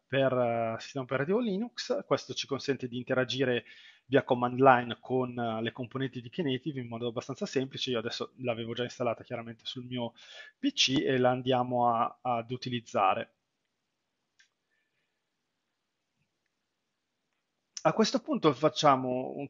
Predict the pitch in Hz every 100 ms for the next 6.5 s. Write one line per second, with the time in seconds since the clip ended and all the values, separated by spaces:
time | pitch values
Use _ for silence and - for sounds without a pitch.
0 | - - - 180 185 131 135 139 - 147
1 | 123 147 131 - _ - 143 190 220 -
2 | 139 135 135 135 131 131 131 135 143 190
3 | 190 - 131 127 120 - 131 120 156 151
4 | 117 143 135 147 156 180 185 131 131 127
5 | 170 - - 214 147 - 190 131 135 135
6 | 131 127 - 123 127